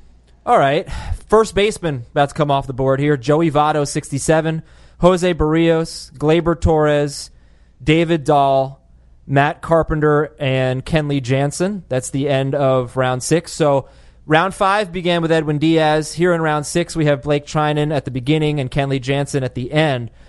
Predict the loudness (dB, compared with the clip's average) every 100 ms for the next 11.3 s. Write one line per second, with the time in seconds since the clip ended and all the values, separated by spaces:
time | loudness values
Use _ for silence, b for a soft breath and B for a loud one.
0 | b 0 4 4 2 0 0 0 0 2
1 | 2 2 2 2 2 2 2 -2 -2 -4
2 | -4 0 2 2 -2 -2 0 0 2 0
3 | -4 b b b b b b -6 -2 0
4 | -2 -2 -4 -2 0 0 -2 -6 -8 -2
5 | 0 -2 -4 -12 -12 -4 -4 0 0 0
6 | 0 0 2 0 -2 -2 -2 -2 -2 -2
7 | -4 -6 -6 -6 -4 -2 -2 0 -2 0
8 | 2 2 0 -4 b b -2 0 0 2
9 | 2 2 0 2 2 0 -6 -6 -6 -6
10 | -12 b -2 -2 0 0 -2 0 2 4
11 | 4 0